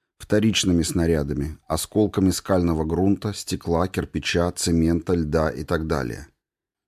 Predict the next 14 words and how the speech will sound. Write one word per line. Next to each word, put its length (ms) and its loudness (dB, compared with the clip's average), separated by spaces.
О 100 4
Ч 300 2
М 180 6
Р 180 2
мирного 520 6
времени, 500 2
как 240 -6
правило, 480 2
наносимые 640 2
нетабельным 760 2
оружием, 580 2
имеют 400 2
свои 280 0
особенности. 840 -4